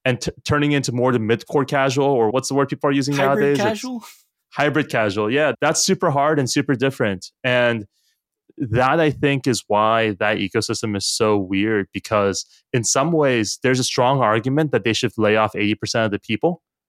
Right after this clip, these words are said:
Speaker 1: and print revenues, 'cause there is no guarantee that there's gonna be a new game that comes out. And that's often what other companies are doing, right? They're like, "Hey, we're not sure there's gonna be a new hit. Let's make some sequels. Let's, like, actually increase profitability by an extra five hundred million dollars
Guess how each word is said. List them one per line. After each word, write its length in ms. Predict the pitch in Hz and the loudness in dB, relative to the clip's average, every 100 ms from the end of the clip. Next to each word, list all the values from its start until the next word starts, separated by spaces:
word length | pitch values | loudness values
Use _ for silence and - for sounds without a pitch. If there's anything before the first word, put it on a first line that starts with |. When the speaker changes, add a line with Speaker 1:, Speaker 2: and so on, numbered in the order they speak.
| _ _ _ _ _ - | _ _ _ _ _ -2
Speaker 1:
and 180 | 117 - | -2 -2
print 280 | 139 139 | -2 0
revenues, 400 | 107 117 117 147 143 | 2 2 2 0 0
'cause 160 | 120 | -2
there 140 | 113 120 | 0 0
is 160 | 107 | 0
no 160 | 113 113 | 0 0
guarantee 720 | - 113 107 95 - 117 113 | 2 2 2 -2 -4 0 2
that 160 | 104 | 0
there's 180 | 95 104 | 0 -4
gonna 100 | - | -2
be 80 | 101 | -2
a 40 | |
new 140 | 98 98 | 0 0
game 220 | 101 95 | -2 -2
that 120 | 92 | -4
comes 240 | - 107 - | -6 -8 -8
out. 120 | - - | -8 -8
And 120 | 135 131 | -2 0
that's 200 | 139 147 | 0 2
often 360 | 123 120 127 | 0 0 0
what 140 | 110 - - | -2 -2 -2
other 320 | 117 110 107 - _ _ - | 0 2 0 -4 _ _ -8
companies 300 | - 120 101 | -4 0 0
are 60 | 95 | 0
doing, 260 | 107 90 - _ | 0 -2 -6 _
right? 200 | 104 101 | -2 0
They're 100 | 110 | 2
like, 140 | 110 110 | 2 2
"Hey, 240 | 214 165 - - - | 2 0 -4 -20 -4
we're 80 | 147 | 0
not 200 | 175 190 | 2 2
sure 120 | 185 | 2
there's 140 | 165 143 | 0 2
gonna 80 | 160 | 2
be 40 | |
a 40 | 151 | 2
new 140 | 151 | 2
hit. 280 | 151 156 156 _ - | 2 0 -4 _ -2
Let's 220 | 123 - | -2 0
make 140 | 139 139 | -2 0
some 120 | 160 | 0
sequels. 580 | - 135 143 131 123 - _ _ | 0 0 2 0 0 -6 _ _
Let's, 180 | 123 117 | -2 0
like, 240 | 131 113 - _ _ | 0 0 -4 _ _
actually 300 | 127 131 - | 0 2 2
increase 240 | 135 143 123 | 0 0 0
profitability 800 | 127 117 113 113 110 107 107 104 | 0 0 0 2 2 2 0 0
by 160 | 107 | 0
an 200 | 101 71 - | 0 0 -4
extra 260 | - 117 | -2 -2
five 200 | 104 101 | 0 0
hundred 160 | - 101 | -2 -4
million 160 | 95 | -2
dollars 560 | 95 98 98 98 113 - | 0 2 2 0 -4 -8